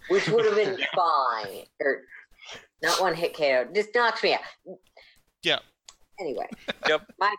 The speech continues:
Speaker 1: turn. Stabbing,
Speaker 2: Yes.
Speaker 1: or at least trying to stab a thing again.
Speaker 2: Yeah.
Speaker 1: Uh, there's the one in front of me is still there, I assume.
Speaker 2: Yes.
Speaker 3: Mm-hmm.
Speaker 2: Max,
Speaker 1: Cool.
Speaker 2: Devil was not able to kill it.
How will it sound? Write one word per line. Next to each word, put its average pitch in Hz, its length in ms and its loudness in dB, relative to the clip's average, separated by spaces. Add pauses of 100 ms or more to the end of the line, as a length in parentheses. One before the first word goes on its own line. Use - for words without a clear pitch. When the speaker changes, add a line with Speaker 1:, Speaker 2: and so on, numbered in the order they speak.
Speaker 1:
turn. 120 320 0
Stabbing, - 840 -2
Speaker 2:
Yes. 170 240 -2 (260)
Speaker 1:
or 156 280 2
at 165 180 0
least 208 300 -2
trying 170 480 2
to 151 40 -2
stab 139 460 0
a - 20 -8
thing 120 380 -2
again. 95 480 -8 (160)
Speaker 2:
Yeah. 160 240 0 (2250)
Speaker 1:
Uh, 104 300 -4 (120)
there's 135 300 -2 (180)
the 143 200 2
one 185 260 0
in 165 100 -2
front 151 180 -2
of 131 60 -2
me 120 80 -4
is 113 60 -8
still 104 200 -2
there, 98 300 -4
I - 40 -10
assume. - 320 -14 (140)
Speaker 2:
Yes. - 400 -2
Speaker 3:
Mm-hmm. 143 300 0 (800)
Speaker 2:
Max, 156 260 -2
Speaker 1:
Cool. 202 260 4 (320)
Speaker 2:
Devil 143 300 -2
was 135 160 -10
not 135 160 -6
able 127 240 -6
to 131 160 -12
kill 139 300 -10
it. - 220 -14